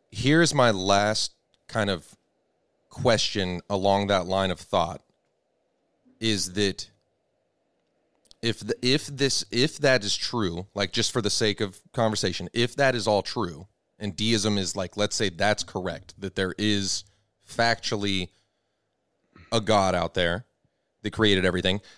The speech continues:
and that factually our souls do move on because energy isn't, you know, created or destroyed, it just moves from one phase to another, um, then what,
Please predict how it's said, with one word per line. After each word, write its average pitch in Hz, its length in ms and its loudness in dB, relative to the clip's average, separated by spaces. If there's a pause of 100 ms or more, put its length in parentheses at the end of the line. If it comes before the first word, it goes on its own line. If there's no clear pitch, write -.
(160)
and 104 160 2
that 95 80 -4
factually 104 680 4
our 101 140 8
souls 101 420 6
do 110 260 6
move 101 260 6
on 90 240 10
because 92 320 4
energy 95 400 6
isn't, 92 280 4
you 98 80 6
know, 87 140 6
created 92 460 10
or 92 80 8
destroyed, 87 540 4
it 87 60 -2
just 85 180 0
moves 92 280 0
from 92 160 -2
one 90 220 4
phase 92 380 2
to 98 180 4
another, 92 440 4 (640)
um, 92 440 4 (1400)
then 107 540 4 (1400)
what, 107 300 6